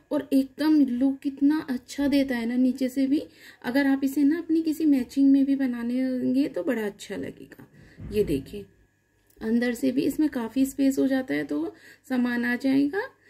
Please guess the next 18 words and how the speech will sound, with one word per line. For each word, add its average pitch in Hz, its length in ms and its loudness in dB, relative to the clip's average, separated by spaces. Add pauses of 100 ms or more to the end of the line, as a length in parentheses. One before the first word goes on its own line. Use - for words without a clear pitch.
(280)
और 233 260 -6 (1160)
ये 208 320 0 (120)
देखने 214 340 -2
में 220 200 -2
भी 240 160 0
है 233 80 0
ना 285 100 2
एकदम 294 360 2
छोटू 254 340 -6
मोटू 254 320 0
सा 262 160 -2
पर्स 262 360 -4 (500)
बहुत 208 420 -4
सुंदर 175 280 -4
लगता 165 340 -4
है। - 200 -10 (1200)
ये - 160 -2
देखिए - 420 -14